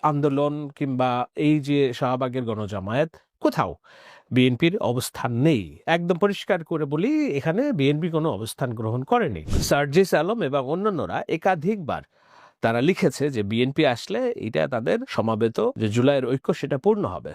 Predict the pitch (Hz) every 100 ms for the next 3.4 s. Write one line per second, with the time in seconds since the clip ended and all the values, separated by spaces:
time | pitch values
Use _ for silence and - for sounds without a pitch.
0 | - 151 180 175 165 127 131 220 254 131
1 | - 120 117 120 113 92 85 95 190 208
2 | 202 - - - _ _ 156 208 247 233
3 | 190 190 185 175